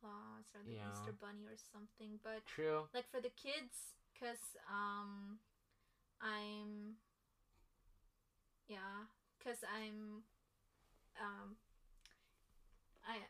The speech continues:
Speaker 1: I'm going to school to become a kindergarten teacher, and we studied the, uh, we learned that in school, and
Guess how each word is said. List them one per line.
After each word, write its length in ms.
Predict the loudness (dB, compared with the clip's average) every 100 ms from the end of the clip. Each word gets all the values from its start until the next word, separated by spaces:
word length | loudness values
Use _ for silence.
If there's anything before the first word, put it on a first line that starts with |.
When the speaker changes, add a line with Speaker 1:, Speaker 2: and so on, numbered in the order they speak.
| -6
Speaker 1:
I'm 120 | -2
going 280 | 4 4 4
to 140 | -4 -8
school 420 | -6 -4 -4 -6
to 80 | -6
become 400 | -4 -4 -2 -2
a 80 | -4 -8
kindergarten 600 | -4 -2 0 -2 -2 -4
teacher, 420 | -8 -8 -8 -8 -6 -4
and 180 | -4 -6 -10 -20 _
we 300 | -6 -2 -2
studied 480 | -4 -2 0 0 -2
the, 140 | -4 -6 -8 0
uh, 140 | 2 2
we 140 | 2
learned 280 | 0 -2 -4
that 200 | -2 -2
in 300 | -2 -4 -6 -10 _ _ _ _ -20 -12
school, 640 | -10 -10 -4 0 0 -2 -8 -20 -20 -20 -18 -6
and 360 | -2 0 -2